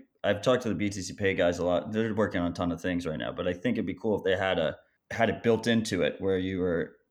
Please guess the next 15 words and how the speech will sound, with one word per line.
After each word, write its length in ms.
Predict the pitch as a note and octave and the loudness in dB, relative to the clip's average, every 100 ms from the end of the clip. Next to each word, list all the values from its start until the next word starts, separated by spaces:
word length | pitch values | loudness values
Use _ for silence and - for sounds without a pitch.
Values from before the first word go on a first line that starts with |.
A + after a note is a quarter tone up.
| - | -6
they're 260 | G#2+ G2+ | 2 6
able 240 | G#2 G2 G#2+ | 6 4 0
to 120 | G2 | -2
sell 260 | - G#2+ G#2 | 2 4 4
some 160 | G#2+ | 4
of 60 | G2+ | 4
that 160 | F#2 | 2
Bitcoin 380 | G2+ G2 G2+ F2 | 0 0 0 0
for 80 | F2 | -2
cash, 520 | G2 G2+ F2 - - - _ _ | 2 4 4 0 -8 -16 _ _
like, 160 | F2 E2 | -2 2
on 180 | F#2+ F#2+ | 2 0
the 80 | |
spot, 520 | F#2 - F#2+ E2 D2 - _ _ _ - | -2 2 4 4 0 -6 _ _ _ -6
uh, 440 | D#2+ D#2 D2 D2 | -2 0 -2 -4